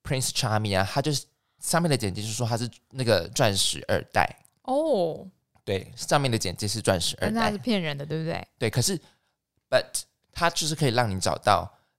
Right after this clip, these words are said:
Speaker 1: 那个合照，你，
Speaker 2: 嗯哼。
Speaker 1: 他跟他爸的合照。
Speaker 2: 嗯。
Speaker 1: 然后那个网站，就是你，你，你一定会搜寻嘛，那个网站就是他的上面的那个钻石这间公司到底是真假，但是他是，
Speaker 2: 嗯。
Speaker 1: OK，是真的。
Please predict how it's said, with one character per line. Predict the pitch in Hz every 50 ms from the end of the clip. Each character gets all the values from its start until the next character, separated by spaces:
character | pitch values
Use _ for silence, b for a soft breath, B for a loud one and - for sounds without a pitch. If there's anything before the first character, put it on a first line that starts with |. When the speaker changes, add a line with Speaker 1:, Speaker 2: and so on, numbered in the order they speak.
| _ _ _
Speaker 1:
那 | - 123 113
个 | 98 110 101 90 87
合 | 117 - 123 104 90
照， | 95 - - 120 90 - - - -
你， | - 110 113 110 -
Speaker 2:
嗯 | 220 214
哼。 | 226
Speaker 1:
他 | - 135
跟 | 131 139 127
他 | 131 127
爸 | 127 113 101
的 | 90
合 | - - 80 - -
照。 | - - 98 76 - - - - _
Speaker 2:
嗯。 | 214 202 190 _ _ _
Speaker 1:
然 | - 101
后 | 95 113 131 123 117 b b b b b b b b b -
那 | 143 143
个 | 127 117
网 | 104 104 85 92 98
站， | - - 117 101 82 87 92 113
就 | - 127
是 | 143 156
你， | 135 131 120 101 - -
你， | 120 117 120 123
你 | 95 123 131
一 | 135 147
定 | 175
会 | 196 208
搜 | 196 196 - 180 175 180
寻 | 165 - 120 95
嘛， | 98 95 92 117
那 | 143
个 | 139 135
网 | 104 90 87 87
站 | - 131 123 117 110 107 101
就 | - 131
是 | 135 127
他 | 127 135 131
的 | 127 123 107 98
上 | 95 - 139
面 | 131 135 120
的 | 107
那 | 101 104
个 | 104 104 95 80 87 101 - _ _
钻 | - 139 123
石 | 104 98 85 90 101 - _ _ _ _
这 | - 143
间 | 127 120 127 123
公 | - 117 107 110
司 | 107 - 110
到 | 117 113
底 | 101
是 | 98 107
真 | - - - 101 90 92
假， | 82 - - - - - - _ _ -
但 | 127 139
是 | 147 143
他 | -
是， | - 156 151
Speaker 2:
嗯。 | 120 113 _ _ _ _ _
Speaker 1:
OK， | - 107 117 95 95
是 | - 117
真 | - - 117 98 87 90
的。 | 85 -